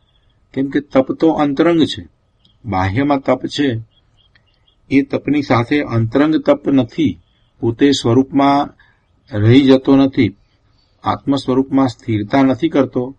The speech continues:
તો એવું એને નિશ્ચય તપ થતું નથી. એટલે આ તપ જે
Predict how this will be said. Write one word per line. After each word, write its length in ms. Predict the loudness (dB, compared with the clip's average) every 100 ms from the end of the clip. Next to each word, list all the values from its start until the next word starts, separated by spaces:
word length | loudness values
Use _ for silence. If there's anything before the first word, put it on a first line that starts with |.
| _ _ _ -8
તો 60 | -2
એવું 420 | 2 2 2 0
એને 160 | 0 0
નિશ્ચય 440 | -2 -4 2 2
તપ 240 | 4 -2 -2
થતું 380 | -6 -6 -4 -4
નથી. 340 | -4 -8 -14 _ _ _ _ _ _ _ _ _ _ _ _ _ _ _ _ _ _ _
એટલે 300 | -8 2 2 2 -2 -20 _ _ _
આ 200 | 2 2
તપ 240 | 2 -2 0
જે 160 | 4